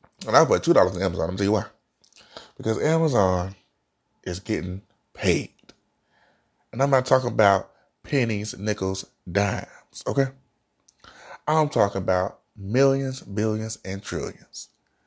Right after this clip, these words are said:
That doggone C E O, I think I seen the article, he getting, um,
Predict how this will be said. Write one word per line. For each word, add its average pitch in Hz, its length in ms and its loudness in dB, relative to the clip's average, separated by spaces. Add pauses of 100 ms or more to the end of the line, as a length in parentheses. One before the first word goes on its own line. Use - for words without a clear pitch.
(1040)
That 156 240 4
doggone 123 480 4
C 120 360 0
E 98 40 2
O, 101 380 4 (160)
I 127 60 2
think 120 180 0
I 110 60 2
seen 107 160 -4
the 101 60 -2
article, 107 320 0
he 113 100 0
getting, 92 440 -6 (400)
um, 82 640 -4